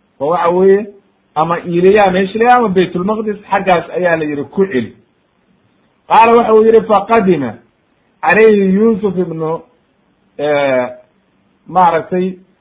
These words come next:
ninkii aynu soo marnay oo Yusuf ibnu Najjar oo khaali ummihi ahaa, maaragtay, ayaa markaa ibnu khaali ummihi, ay macnaha,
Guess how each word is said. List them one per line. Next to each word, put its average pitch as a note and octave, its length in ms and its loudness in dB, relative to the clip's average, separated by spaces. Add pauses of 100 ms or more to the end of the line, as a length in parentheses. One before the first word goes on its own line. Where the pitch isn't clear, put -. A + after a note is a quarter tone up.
(460)
ninkii A3 260 -2
aynu F3 240 0
soo G3 220 2
marnay E3 400 -2
oo D3+ 100 -2
Yusuf F#3+ 400 -2
ibnu D3 320 -10
Najjar C#3 520 -2
oo C#3 200 2
khaali F#3 460 2 (100)
ummihi F3 260 -2
ahaa, D3 540 0 (540)
maaragtay, E3 500 0
ayaa F#3+ 260 2
markaa A3+ 540 2 (800)
ibnu E3+ 280 -2
khaali G3+ 340 4
ummihi, D3 500 -4 (640)
ay C#3 80 -8
macnaha, G3 640 -4